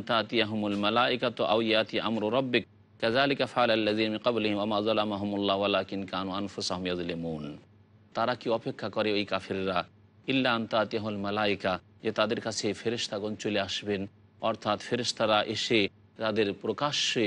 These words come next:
দেখা দেবেন, আর যেটা বড় মজেজা হবে তখন তারা ঈমান নিয়ে আসবে, অথবা ফেরেশতারা এসে তাদের রুহগুলিকে কবজ করে নেবে, মত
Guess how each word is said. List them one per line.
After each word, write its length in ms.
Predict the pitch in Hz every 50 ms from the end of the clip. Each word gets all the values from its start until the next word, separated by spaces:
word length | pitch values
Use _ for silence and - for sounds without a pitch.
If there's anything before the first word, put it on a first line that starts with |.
| 98 82
দেখা 280 | 90 110 104 - 120 107
দেবেন, 300 | 104 110 104 110 101 101 101 - - - - _ -
আর 140 | 101 110 110
যেটা 220 | 104 123 113 113 110
বড় 200 | 101 113 117 113 110
মজেজা 420 | 110 120 123 113 120 113 107 107 104
হবে 140 | 110 107 110
তখন 280 | - 113 107 - 147 147
তারা 180 | 127 139 127 127
ঈমান 300 | 120 120 127 123 123 131
নিয়ে 220 | 131 131 131 123 127
আসবে, 260 | 123 - - 135 139 139 143 - - - - _ -
অথবা 380 | - 135 139 - 151 131 131 127 127
ফেরেশতারা 540 | 123 - 147 147 151 147 - - 156 139 135
এসে 240 | 131 131 - - 139
তাদের 340 | 123 - 127 123 123 131 113 107 - - - - - _ _ - - _ _ _ _ _ -
রুহগুলিকে 600 | 107 107 127 143 147 143 131 139 135 135 127 - 131 -
কবজ 280 | - 127 131 151 139 -
করে 200 | - 143 131 127
নেবে, 320 | 131 131 117 113 107 101 - - - - - 104
মত 200 | 117 131 135